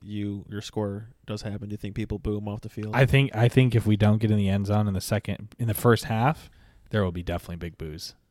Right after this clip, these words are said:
Speaker 2: in the crowd.
Speaker 1: Yeah, I mean, this, this could be the Swan
Speaker 2: I mean, how
Speaker 1: song.
Speaker 2: many three and outs are we gonna have? That's the, that's the key to boos. If we get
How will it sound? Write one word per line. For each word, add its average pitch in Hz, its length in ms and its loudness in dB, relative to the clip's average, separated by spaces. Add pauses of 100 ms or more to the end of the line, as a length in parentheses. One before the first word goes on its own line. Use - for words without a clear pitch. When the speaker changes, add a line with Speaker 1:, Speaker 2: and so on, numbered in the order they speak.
(140)
Speaker 2:
in - 60 -16
the 87 80 -12
crowd. 78 260 -12
Speaker 1:
Yeah, 101 200 -4 (120)
I - 60 -10
mean, 104 80 -6
this, 110 100 -4
this 104 200 -6
could 107 140 -6
be 104 120 -4
the 101 80 -8
Swan 101 400 -8
Speaker 2:
I - 20 2
mean, 147 120 8
how 139 80 6
Speaker 1:
song. 156 80 6
Speaker 2:
many 160 80 4
three 135 220 0
and 117 100 0
outs 131 200 2
are 107 60 -2
we 98 60 -4
gonna 92 160 -4
have? 90 240 -8
That's 127 340 2
the, 98 220 -8
that's 123 240 -2
the 110 80 -10
key - 180 -8
to 98 80 -6
boos. 90 260 -4
If - 140 -10
we 135 120 4
get 135 280 4